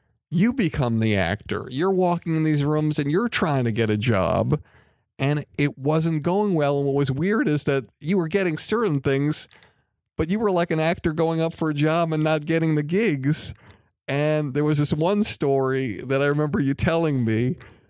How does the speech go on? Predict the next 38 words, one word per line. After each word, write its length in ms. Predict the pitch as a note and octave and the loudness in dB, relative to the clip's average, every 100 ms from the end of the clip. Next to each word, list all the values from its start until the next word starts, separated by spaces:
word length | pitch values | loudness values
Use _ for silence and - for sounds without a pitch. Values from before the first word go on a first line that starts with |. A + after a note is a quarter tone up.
| - | -12
where 280 | - C3 C3 | -2 0 2
things 420 | C#3 E3 E3 D#3 | 0 0 0 0
were 200 | D3 C3+ | 0 -2
particularly 840 | - C#3+ - F#3 F#3+ F3+ C#3+ B2+ | -2 -4 0 -2 0 0 0 0
bleak, 600 | A2 A2+ A2+ A2 B2+ - - _ - - _ _ _ - | 0 0 0 0 -4 -10 -16 _ -20 -20 _ _ _ -4
and 500 | C3+ C#3 C#3+ C#3+ C#3 | -2 0 0 -2 0
you 140 | D3 | -2
took 240 | - G3 G3 | 0 -2 0
a 80 | |
risk 720 | F3+ F#3 E3+ B2 - - - - _ - | 0 0 0 -2 -4 -6 -12 -14 _ -16
for 220 | - C3 | -2 0
a 60 | |
show 640 | C3 - D3+ D3 D3 C#3+ C#3 | 0 0 0 2 0 -2 -4
called 260 | - D3 D3 | -2 0 2
October 560 | C#3+ - - D#3 D#3 | -2 -2 -2 0 0
Road. 600 | D3+ D3+ D3+ A2+ D#2 C3 - _ _ _ _ _ _ | 0 2 2 0 -2 -6 -8 _ _ _ _ _ _
Why 140 | D#3 | 0
don't 100 | F#3 | 2
you 80 | G3+ | 0
tell 220 | F#3 F3 | 0 0
our 120 | D#3+ D#3 | 2 2
audience 520 | D3+ C#3+ C3+ C3+ - | 2 0 0 -2 0
what 160 | C#3 | 0
happened 640 | D3+ C#3+ C#3 C#3 G#2 A2 A2+ | 2 2 0 0 0 0 0
when 120 | A2+ | 0
you 120 | A#2 | 2
walked 340 | B2 B2+ C3+ B2+ | 2 0 0 -2
in 160 | B2 | -2
for 160 | B2+ B2 | -2 0
your 180 | A#2 A#2+ | 0 2
interview 600 | C3 A2 F#2+ F2 F2+ F#2+ | 2 2 2 2 2 0
with 200 | D#2+ A2+ | 0 0
all 220 | A2+ A2+ | 2 2
the 80 | A#2 | 0
producers 840 | A#2 A2+ A#2 B2+ G2+ G#2 - - - | 0 2 0 0 0 0 -2 -8 -4
of 140 | G#2+ | 0
October 540 | A2+ C#3+ - A#2+ - | 0 0 0 0 0
Road? 500 | G#2+ A#2+ G#2 C2 - | 0 2 0 -2 -6